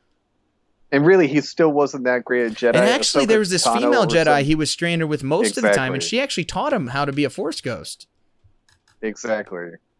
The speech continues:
Speaker 1: God, you're right. God, you're right. Oh.
Speaker 2: Like, I would
Speaker 1: I can already
Speaker 2: bet
Speaker 1: see it.
Speaker 2: anything that will happen.
Speaker 1: Uh, I mean, you'd be an idiot to take that bet.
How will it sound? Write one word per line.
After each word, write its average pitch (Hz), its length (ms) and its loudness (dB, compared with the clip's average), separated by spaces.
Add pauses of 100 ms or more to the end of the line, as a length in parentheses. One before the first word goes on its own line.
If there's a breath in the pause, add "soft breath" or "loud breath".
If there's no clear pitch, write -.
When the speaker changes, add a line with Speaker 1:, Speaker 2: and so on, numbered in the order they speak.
(380)
Speaker 1:
God, 127 340 0
you're 98 120 -14
right. 95 320 -12
God, 214 260 0
you're 170 120 -8
right. 135 500 -12
Oh. 208 380 -2 (220)
Speaker 2:
Like, 170 280 -2
I 170 160 0
would 208 160 0
Speaker 1:
I - 20 -8
can 160 80 -4
already 151 200 2
Speaker 2:
bet - 80 -14
Speaker 1:
see 135 260 -6
it. 123 100 -2
Speaker 2:
anything 139 840 -2 (800)
that 131 200 -4
will 139 160 -4
happen. 101 380 -12 (1300)
Speaker 1:
Uh, 101 200 -4
I 117 40 -8
mean, 113 180 -8
you'd 120 140 -10
be 131 100 -2
an 120 120 -2
idiot 131 300 0
to - 60 -20
take 104 220 -8
that 92 160 -6
bet. 85 180 -6